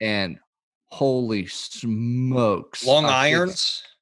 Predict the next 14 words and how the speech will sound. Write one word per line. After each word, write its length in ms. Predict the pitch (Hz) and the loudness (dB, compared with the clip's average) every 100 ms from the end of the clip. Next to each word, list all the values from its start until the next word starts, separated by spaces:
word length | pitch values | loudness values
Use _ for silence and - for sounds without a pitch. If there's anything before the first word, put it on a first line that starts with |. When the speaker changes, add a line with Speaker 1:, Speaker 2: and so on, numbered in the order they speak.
| _ | _
Speaker 1:
Yeah, 200 | 127 110 | -2 0
long 320 | 101 117 131 | 0 0 0
irons, 680 | 127 123 120 117 113 107 - | 0 0 0 0 0 -2 -6
hybrid, 800 | - 131 123 110 120 117 113 104 - _ _ _ _ _ _ _ 131 | -2 2 2 2 0 2 0 -2 -10 _ _ _ _ _ _ _ 0
three 180 | 135 | 2
wood 300 | 123 123 120 | 4 4 2
driver. 800 | 110 110 113 117 117 117 113 - - | 2 2 4 4 2 2 0 -4 -8
I 120 | 110 | -8
fixed 440 | - 135 135 - | -2 -2 -2 -2
something. 520 | 147 135 139 135 143 - _ _ - | -2 0 0 0 -2 -8 _ _ -2
Uh, 360 | 113 101 92 - _ _ _ _ _ _ _ _ | 0 2 0 -4 _ _ _ _ _ _ _ _
and, 600 | 113 107 104 98 90 90 - - - | 0 2 2 0 -2 -6 -10 -8 -2
uh, 240 | 101 95 - _ _ _ _ - - | 0 0 -2 _ _ _ _ -18 -4
the, 300 | 113 104 | -4 -4